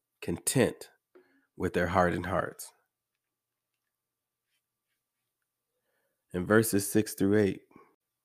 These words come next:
it talks about the offering, the priest's offering defiled food, defiled animals, lame animals, diseased animals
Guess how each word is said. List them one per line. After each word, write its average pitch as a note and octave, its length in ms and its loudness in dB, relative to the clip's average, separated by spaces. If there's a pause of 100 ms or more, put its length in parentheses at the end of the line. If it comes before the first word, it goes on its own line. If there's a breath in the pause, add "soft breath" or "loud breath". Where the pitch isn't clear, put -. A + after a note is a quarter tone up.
(260)
it F2+ 140 -6
talks G#2+ 280 0
about F#2 420 -2 (440)
the - 180 -8
offering, G2+ 640 -2
the - 80 -12
priest's B2 400 2
offering G2 520 0
defiled G2+ 540 2
food, G#2 380 4 (2500)
defiled B2+ 460 2
animals, A2+ 520 0 (2000)
lame C3 340 2
animals, A2+ 580 -2
diseased B2+ 540 4
animals A2+ 560 0